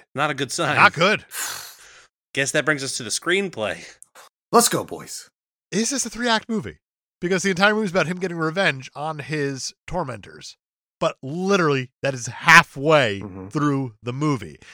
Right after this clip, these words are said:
Speaker 2: Then it becomes a weird finding each other love thing between Tammy and the T-Rex.
Speaker 1: Maybe the revenge was the B plot.
Speaker 2: And then, oh, maybe. But, I mean, uh, it's an awful big A plot there for a while.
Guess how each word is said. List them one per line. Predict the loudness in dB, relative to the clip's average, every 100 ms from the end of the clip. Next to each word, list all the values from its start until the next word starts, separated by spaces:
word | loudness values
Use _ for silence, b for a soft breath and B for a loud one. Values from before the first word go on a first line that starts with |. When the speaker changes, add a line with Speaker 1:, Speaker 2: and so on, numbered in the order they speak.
| b
Speaker 2:
Then | -4
it |
becomes | -4 -4 -4 -6 -6
a |
weird | -6 -6 -6 -6 -8
finding | -10 -8 -8 -10 -12
each | -8
other | -6 -6
love | -2 0 0 -2 -12 _ _ _ -16
thing | -4 -2 -4 -10 -16
between | -14 -10 -10 -10
Tammy | -10 -10 -10
and | -14
the | -16
T-Rex. | -12 -10 -10 -14 -20 -20 -20 _ _ _ _ -12
Speaker 1:
Maybe | -8 -4
the | -2
revenge | -2 -2 -4 -4
was | -8 -12
the |
B | -10 -10
plot. | -10 -12 -14 -16 _ _ _ _
Speaker 2:
And | -10 -6
then, | -6 -8 -12
oh, | -12 -12 -14
maybe. | -12 -12 -10 -10 -8 -10 -16 -14
But, | -14 _
I | -16
mean, | -14
uh, | -14 -16 _ _
it's | -18 -10 -10 -10
an | -6
awful | -4 -4 -4 -8 -12 _
big | -6 0
A | 0 0
plot | 0 -2 -2
there | -4 -4
for | -2
a | -2
while. | -2 -2 -2